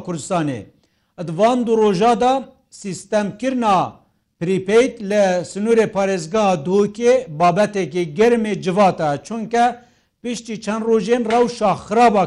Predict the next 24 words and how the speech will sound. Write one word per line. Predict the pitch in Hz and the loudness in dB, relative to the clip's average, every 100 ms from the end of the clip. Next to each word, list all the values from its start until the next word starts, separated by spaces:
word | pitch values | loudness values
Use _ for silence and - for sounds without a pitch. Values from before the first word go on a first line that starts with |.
| - | 0
kehrebê | 180 190 220 262 269 | -2 0 0 -2 -4
ku | 226 | -4
li | 190 190 | -2 0
parêzgeha | 196 185 165 226 208 185 | 0 -2 -2 2 2 0
Duhokê | 175 233 - 214 180 | -2 -4 -2 -4 -4
jî | 262 262 - _ _ | -4 -6 -10 _ _
geş | 151 226 226 190 | -2 2 2 0
bû | 208 214 | 0 2
wî | 233 | 4
radeyî | 220 190 170 175 151 | 4 4 2 -2 -2
dir | 185 190 | -2 -2
bîst | 202 208 - | -2 -8 -10
û | 202 | -12
çar | - 214 240 226 | -4 0 0 0
demjimêra | 214 160 196 190 175 165 | -2 -4 -4 -2 -2 0
da | 180 175 | -2 -4
çar | 190 226 | -2 -2
heta | - 202 202 226 233 - _ _ _ _ _ | -2 -8 -4 -2 -2 -6 _ _ _ _ _
şeş | - 226 240 | -4 0 0
demjimêra | 175 208 185 190 220 226 220 | 0 -4 -4 -4 0 0 0
kahreba | 202 175 214 220 185 | 0 2 2 2 0
giştî | 151 175 247 208 | -2 -10 -12 -2
geşte | 233 202 - | 0 2 2
hawilatiyan. | 180 175 170 160 156 165 127 | 2 4 4 2 0 -4 -4